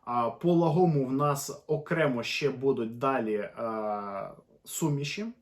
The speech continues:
А, до тих, е, до яких я хотів додати м'ятки, льодику, цитрусу, я це зроблю обов'язково. І я хочу спробувати їхню, е, більш сильну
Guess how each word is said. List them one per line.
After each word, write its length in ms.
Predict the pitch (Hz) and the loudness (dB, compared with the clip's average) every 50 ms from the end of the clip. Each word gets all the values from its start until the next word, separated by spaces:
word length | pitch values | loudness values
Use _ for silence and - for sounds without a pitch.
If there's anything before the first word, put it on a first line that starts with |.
| _ _ _ _ _ _ _ _ _ _ _ _ _ _ _ _ - - | _ _ _ _ _ _ _ _ _ _ _ _ _ _ _ _ -20 -14
А, 300 | - 117 113 113 113 110 | -10 -8 -6 -4 -2 -2
до 200 | 110 127 139 143 | 2 4 6 6
тих, 300 | 143 - 180 156 - - | 6 6 2 0 -2 -2
е, 220 | 135 127 120 120 120 | -4 -4 -4 -4 -2
до 140 | 127 131 135 | 0 2 2
яких 360 | 139 135 139 - 135 131 131 | 2 2 0 -2 -8 -6 -6
я 60 | 120 | -6
хотів 380 | - - 135 135 - 131 113 113 | -6 -6 -6 -4 -4 -4 -4 -4
додати 380 | 123 127 127 127 120 - 123 | -4 -2 0 -2 -2 -2 -4
м'ятки, 800 | 120 123 123 127 147 147 143 147 151 - - 143 135 123 120 120 127 | -4 -4 -2 -2 0 0 0 -2 -4 -6 -2 0 0 2 2 2 4
льодику, 480 | 139 147 147 139 135 131 - - 127 123 | 4 4 4 2 -2 -4 -4 -4 -6 -6
цитрусу, 720 | - - 139 143 143 143 135 135 131 - - 123 113 - - - - - - - | -6 -6 -4 -4 -4 -4 -6 -8 -8 -8 -8 -10 -10 -12 -14 -18 -20 -20 -14 -4
я 260 | 120 131 143 143 135 | 2 4 6 6 4
це 240 | 135 - - 143 131 | 2 2 0 0 0
зроблю 540 | 123 120 139 135 143 127 120 127 127 120 127 | 2 2 2 2 2 2 2 0 0 0 0
обов'язково. 1000 | 131 135 135 143 135 131 131 131 127 - - - 117 110 104 104 120 160 208 - - - - - - - - - - - _ _ _ - | 0 4 6 6 6 6 4 0 0 -2 -6 -4 -2 -2 0 0 -2 -4 -4 -6 -8 -16 -20 -20 -20 -20 -20 -20 -20 -20 _ _ _ -6
І 440 | 139 135 147 160 185 196 196 196 196 190 170 147 - _ _ _ _ _ _ _ _ _ - | -4 -2 0 0 2 2 2 2 2 0 -2 -4 -8 _ _ _ _ _ _ _ _ _ -20
я 340 | 123 123 127 135 139 170 185 | -6 0 2 4 4 6 4
хочу 380 | 180 - - 170 170 165 - 156 | 2 0 0 -2 -2 -2 -2 -6
спробувати 580 | - - - 160 170 165 165 170 165 - 151 | -8 -6 -2 0 0 2 2 2 0 0 -2
їхню, 540 | 143 139 160 165 151 - 160 147 143 139 - 131 | -2 0 0 0 0 0 0 0 0 0 -2 -4
е, 360 | 127 123 123 120 117 113 113 120 | -4 -2 0 2 2 2 2 0
більш 440 | 127 143 147 147 143 - - - - | 0 2 2 2 0 -2 -6 -8 -8
сильну 560 | - - - 175 175 208 220 220 208 - - | -8 -4 0 2 2 4 4 2 2 0 -2